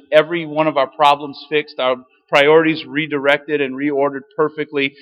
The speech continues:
and everything's good through one Mass in one day. Or one homily that was a little bit too long. There's a, uh, I, I once heard a deacon use this image, and, and it's a beautiful image, and I wanted to share it,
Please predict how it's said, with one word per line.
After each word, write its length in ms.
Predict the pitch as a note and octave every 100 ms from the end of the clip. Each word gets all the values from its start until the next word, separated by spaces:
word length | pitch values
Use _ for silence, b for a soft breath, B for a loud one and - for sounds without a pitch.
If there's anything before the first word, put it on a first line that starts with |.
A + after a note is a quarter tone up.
| B
and 100 | B2+
everything's 540 | C3 D#3 F3 F3+ D#3+ A#2+
good 300 | D3 D3 C#3+
through 160 | C3+
one 240 | A#2+ C3 B2
Mass 300 | A#2 A#2 A#2
in 100 | A2+
one 200 | A2 G#2+
day. 180 | G2 - _ _ _ _ _ _ _ _ _ _ _ _
Or 120 | A2+
one 160 | A#2+ C3+
homily 320 | B2+ A#2+ A#2
that 80 | A2
was 100 | G#2+
a 60 |
little 180 | G#2+ G#2+
bit 140 | G2 -
too 120 | G#2
long. 280 | G2 F2+ F2 _ _ _ _ _ _ _ _ _ _ _ _ _ _ _ _ _ _ _ _ _ _ _ _ _ _ _ _ _ _ _ _ _ _
There's 220 | D3+ D#3+
a, 200 | D#3+ D3+
uh, 200 | C#3 C3 A#2 - - _ _ -
I, 100 | C3+
I 160 | - C#3
once 240 | C#3 D#3+
heard 160 | F3 D3
a 60 |
deacon 360 | A#2+ C#3+ D3 C#3
use 220 | C3+ C3+
this 160 | B2+ C#3
image, 320 | C#3+ C#3 B2+
and, 160 | A#2+
and 220 | A#2 A#2+ A2
it's 160 | G#2+
a 40 | G#2
beautiful 520 | G#2+ C#3 C#3 C#3 B2+
image, 240 | B2+ A#2+
and 100 | A#2+
I 40 | A#2
wanted 240 | A#2+ A#2
to 80 | A#2
share 280 | - C3
it, 80 | B2+